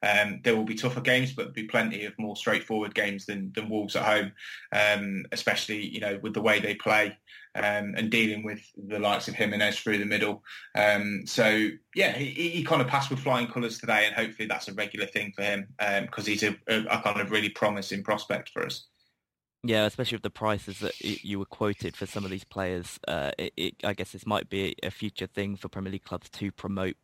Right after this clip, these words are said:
Speaker 2: um, these y-, younger players that they've brought in, uh, a little bit of time,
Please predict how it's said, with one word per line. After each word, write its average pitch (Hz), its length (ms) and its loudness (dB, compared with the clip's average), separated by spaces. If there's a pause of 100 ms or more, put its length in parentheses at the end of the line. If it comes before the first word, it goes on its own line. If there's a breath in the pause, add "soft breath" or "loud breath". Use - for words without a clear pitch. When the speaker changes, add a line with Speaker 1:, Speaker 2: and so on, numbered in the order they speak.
(140)
Speaker 2:
um, 92 320 -4
these 95 240 -6
y-, 95 80 -4 (880 loud breath)
younger 117 380 6
players 107 400 2
that 104 100 -6
they've 101 160 -2
brought 107 240 0
in, 101 260 0 (120)
uh, 92 200 -2
a 92 60 -4
little 82 140 -2
bit 90 80 -2
of 78 80 -4
time, 98 320 -4